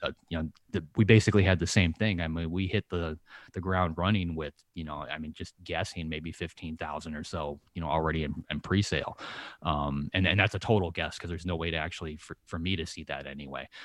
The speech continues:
Um, you know, so, like, that, that was part of that initial number. So this next week is gonna base,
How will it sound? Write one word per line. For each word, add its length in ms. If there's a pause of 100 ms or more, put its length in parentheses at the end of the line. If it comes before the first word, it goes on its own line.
(380)
Um, 360 (760)
you 120
know, 100
so, 140
like, 180
that, 220
that 100
was 100
part 220
of 60
that 160
initial 340
number. 460
So 120
this 200
next 260
week 160
is 80
gonna 160
base, 300